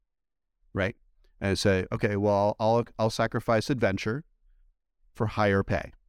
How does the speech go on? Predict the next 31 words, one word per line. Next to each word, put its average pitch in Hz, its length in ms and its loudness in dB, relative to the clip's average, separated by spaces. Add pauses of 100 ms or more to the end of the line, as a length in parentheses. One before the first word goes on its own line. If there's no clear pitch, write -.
(680)
And 101 120 0
what 110 120 2
is 101 140 0
that? 95 220 -6 (140)
Well, 113 160 4
it's - 140 -4
work 120 280 0
that 113 160 -2
no 107 180 2
one 117 260 2
else 98 300 0
wants 95 280 -4
to 110 100 -4
do. 104 280 2 (1400)
And 104 160 2
that, 101 260 0 (180)
what 101 180 0
is 101 100 0
that? 101 240 0 (300)
That's - 400 0 (320)
digital 110 340 0
asset 95 240 -2
management. - 580 -4 (720)
There's 107 180 0
very, 117 420 2
very 110 240 2
few 98 220 -2
of 90 80 -2
us. 127 200 -10
There's 104 180 0
about 98 260 -2